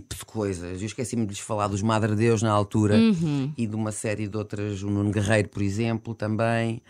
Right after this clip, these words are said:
Speaker 1: Ahm,
Speaker 2: E, e se fosses para internacionais, então, tinhas
Speaker 1: e,
Speaker 2: muito
Speaker 1: e de
Speaker 2: que
Speaker 1: certa
Speaker 2: explorar.
Speaker 1: forma disseram: "Não, não a vou-, não a podemos pôr a cantar com as senhoras e também não a vamos pôr, literalmente, e não a vamos pôr a cantar com os homens." Por que não?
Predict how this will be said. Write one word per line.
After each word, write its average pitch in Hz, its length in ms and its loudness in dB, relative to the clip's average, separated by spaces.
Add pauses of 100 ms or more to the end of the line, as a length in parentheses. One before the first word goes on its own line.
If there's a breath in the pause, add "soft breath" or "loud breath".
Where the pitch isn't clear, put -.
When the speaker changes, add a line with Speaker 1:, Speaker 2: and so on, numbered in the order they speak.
(340 soft breath)
Speaker 1:
Ahm, 104 720 2
Speaker 2:
E, 190 160 6
e 185 40 6
se - 120 0
fosses 165 200 2
para 165 180 4
internacionais, 170 800 4
então, 196 400 4 (160)
tinhas 214 240 2
Speaker 1:
e, 220 60 2
Speaker 2:
muito 190 200 6
Speaker 1:
e 220 60 0
de 233 60 2
Speaker 2:
que - 40 0
Speaker 1:
certa 247 240 0
Speaker 2:
explorar. 240 200 6
Speaker 1:
forma 233 140 2
disseram: 226 280 -2
"Não, 247 160 -2
não 233 240 2
a - 20 0
vou-, 214 260 -2
não 226 200 2
a - 20 2
podemos 208 340 0
pôr 208 200 2
a 208 40 4
cantar 208 300 0
com 202 100 -6
as - 160 0
senhoras 190 360 2
e 226 80 0
também 247 220 2
não 160 180 4
a 135 100 -2
vamos 131 180 2
pôr, - 320 -6
literalmente, 156 540 2
e 170 40 2
não 190 260 2
a 180 80 4
vamos 165 360 2
pôr 151 240 -2
a 143 60 0
cantar 139 300 -4
com - 160 -14
os 120 100 -6
homens." 117 380 -2
Por - 200 -18
que - 160 -6
não? 156 300 0